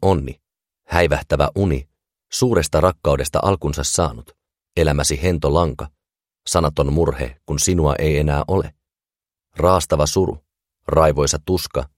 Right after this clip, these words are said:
ja sitten kenties onni kääntyy ja saan uuden lahjan, saan pitää, helliä, antaa, jakaa,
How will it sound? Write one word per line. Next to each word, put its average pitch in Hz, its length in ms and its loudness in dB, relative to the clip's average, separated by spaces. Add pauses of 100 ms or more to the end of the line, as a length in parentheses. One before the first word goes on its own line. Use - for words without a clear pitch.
(120)
ja 78 140 2
sitten 71 540 -2 (100)
kenties 87 500 2
onni 92 280 2
kääntyy 73 640 0
ja 73 120 -2
saan 80 320 0
uuden 82 360 2
lahjan, 76 420 -2 (380)
saan 71 360 0
pitää, 69 500 0 (220)
helliä, 69 520 0 (260)
antaa, 73 560 0 (220)
jakaa, 80 520 0